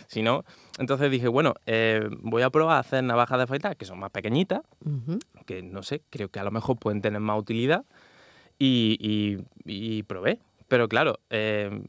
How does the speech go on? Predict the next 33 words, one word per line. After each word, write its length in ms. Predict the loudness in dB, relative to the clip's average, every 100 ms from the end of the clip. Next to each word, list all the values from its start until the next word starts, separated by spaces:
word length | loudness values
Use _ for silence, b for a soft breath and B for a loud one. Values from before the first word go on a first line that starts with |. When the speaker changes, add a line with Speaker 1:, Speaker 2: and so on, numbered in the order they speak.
| _ _ _ _ _
Speaker 1:
o 40 | -2
sea, 180 | 0
con 180 | 0 -2
todo 160 | -2 0
lo 120 | 2
que 100 | 0
sé 320 | -2 -2 -4 -2
a 80 | -2
día 220 | 2 2
de 120 | 2
hoy, 220 | 2 0 -4
yo 260 | -2 -2 0
creo 180 | -2
que 160 | 0 -2 -2
no 360 | -6 -4 -4 -2
sería 240 | -2 -2
capaz 220 | 0 0
de 60 | -2
hacer 180 | -2 -6
<laughs> 0 |
una 100 | -4 0
navaja 260 | 0 2
de 20 | 0
afeitar 400 | 2 0 0 -4 B B
como 240 | 2 4 6
tiene 280 | 4 4 2
que 100 | 0
ser, 220 | 0 -4
como 220 | -6 -2
debe 180 | 0 0
de 100 | 0
ser, 200 | -2 -2
porque 480 | -2 -2 -4 -6